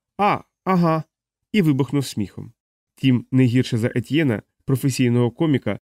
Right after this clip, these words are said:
знав, коли слухач здогадується про наступну фразу, а тому не став більше нічого говорити. Його здивував сміх Карла. Він не мав на увазі нічого смішного, та й запитання було ось яке таке логічне.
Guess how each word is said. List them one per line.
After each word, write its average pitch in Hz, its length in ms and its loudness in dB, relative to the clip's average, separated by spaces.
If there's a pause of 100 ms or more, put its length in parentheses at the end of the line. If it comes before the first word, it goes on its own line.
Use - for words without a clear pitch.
(220)
знав, 160 280 0
коли 127 260 2
слухач 131 380 -2
здогадується 120 640 0
про 123 140 -2
наступну 120 440 -2
фразу, 101 460 -6 (300)
а 123 100 -2
тому 185 240 0
не 165 100 2
став 165 260 -2
більше 120 300 -2
нічого 123 420 2
говорити. 127 580 -2 (540)
Його 123 280 4
здивував 120 460 2
сміх 127 300 0
Карла. 101 440 -8 (420)
Він 202 200 2
не 196 80 2
мав 196 220 0
на 127 100 4
увазі 123 280 0
нічого 123 320 0
смішного, 139 640 -2 (280)
та 131 100 0
й 127 40 4
запитання 139 540 0
було 123 200 2
ось 123 140 -2
яке 127 180 -4
таке 127 260 -6
логічне. 127 560 -6